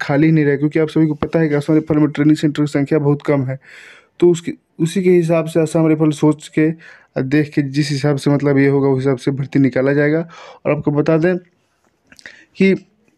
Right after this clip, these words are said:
आपको ज़रूर बहुत ही जल्द, मतलब इलेक्शन से पहले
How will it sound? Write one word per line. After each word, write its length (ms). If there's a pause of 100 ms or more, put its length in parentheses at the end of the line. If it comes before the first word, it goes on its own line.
आपको 280
ज़रूर 400
बहुत 360
ही 40
जल्द, 420 (920)
मतलब 200
इलेक्शन 360
से 120
पहले 340